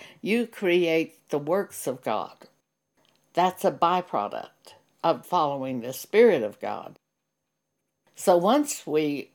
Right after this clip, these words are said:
follow what God has said for us to do, we are changed from within. We are born as flesh,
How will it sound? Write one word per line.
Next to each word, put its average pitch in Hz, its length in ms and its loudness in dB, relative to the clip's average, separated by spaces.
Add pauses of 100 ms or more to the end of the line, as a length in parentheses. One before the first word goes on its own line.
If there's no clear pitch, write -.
(120)
follow 190 640 0
what - 280 0
God 190 380 2
has 143 260 -8
said 127 460 -4 (320)
for - 260 -2
us 147 340 -4
to - 140 -8
do, 131 420 0 (680)
we 185 600 0 (240)
are 131 140 0
changed 139 640 -6
from 135 520 -8
within. 143 800 -2 (1500)
We 262 200 0
are 202 200 0
born 165 800 0 (580)
as 160 300 -2
flesh, - 840 -4